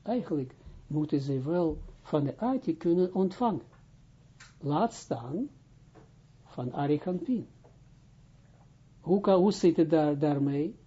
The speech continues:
En nu, en nu goed kijken wat hij, hij zegt. Dus mij misschien kan je niet geloven, maar hem wel. Drieëntwintig, let op. Wehine,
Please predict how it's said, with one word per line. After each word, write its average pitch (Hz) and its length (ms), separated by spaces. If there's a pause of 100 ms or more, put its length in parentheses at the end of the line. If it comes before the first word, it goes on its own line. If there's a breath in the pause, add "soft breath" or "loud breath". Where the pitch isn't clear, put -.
(520)
En 127 220
nu, 180 180 (360)
en 156 100
nu 185 140 (280)
goed 185 260
kijken - 400
wat 147 200
hij, 139 160
hij 143 220
zegt. - 380 (1080 soft breath)
Dus - 240
mij 202 420
misschien 143 520 (140)
kan 143 220
je 143 80
niet 147 200
geloven, 185 680
maar 139 320
hem 175 420 (220)
wel. 127 340 (120)
Drieëntwintig, 139 880
let 147 220
op. - 220 (1300 soft breath)
Wehine, 170 560